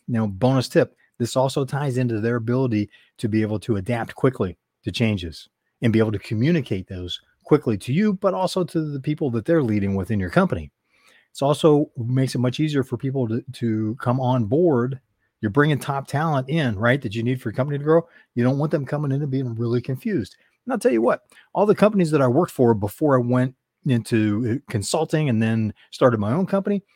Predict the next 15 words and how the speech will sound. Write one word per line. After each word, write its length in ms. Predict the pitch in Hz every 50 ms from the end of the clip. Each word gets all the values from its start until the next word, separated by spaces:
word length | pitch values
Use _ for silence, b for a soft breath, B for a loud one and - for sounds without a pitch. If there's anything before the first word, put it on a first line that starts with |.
| b b b b b b -
only 280 | 175 185 180 165 139
one 600 | 117 104 113 135 226 311 330 294 190 151 139 156 - _ _ _ _ _ _ -
had 100 | - -
a 60 | 120
solid 420 | 113 - - 156 151 160 170 160 131 -
onboarding 540 | 135 147 165 175 151 143 127 117 110 107 101
process 560 | - 120 110 104 95 - - 107 110 - -
where 120 | 117 113 104
they 120 | 101 98
went 280 | 95 101 131 202 196 196
through 140 | - 175
procedures, 580 | 143 - 131 - - 120 107 104 117 117 110 -
assigned 540 | 143 107 - - - 202 175 180 208 196 170
a 40 | 151
mentor. 580 | 139 123 113 107 107 - 104 98 101 113 131